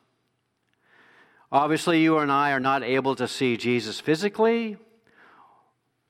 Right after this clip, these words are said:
to touch him in that, in that way, but the Spirit of Jesus promises to reveal himself to us in a way that is clear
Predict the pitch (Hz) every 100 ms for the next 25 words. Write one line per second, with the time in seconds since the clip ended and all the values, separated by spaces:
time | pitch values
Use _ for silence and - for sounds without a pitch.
0 | _ _ _ _ - 135 135 - 151 147
1 | 143 147 - 131 131 131 139 123 131 139
2 | 175 196 - _ _ _ _ _ _ _
3 | _ _ _ _ _ _ _ _ _ 135
4 | - 151 - - 240 220 113 104 - 101
5 | 95 107 - - 151 160 156 160 - 120
6 | 110 123 180 208 196 - 180 175 - 120
7 | 101 98 - - - - _ _ _ _
8 | _ _ _ - 110 107 107 110 117 110
9 | 107 - - 156 160 170 170 165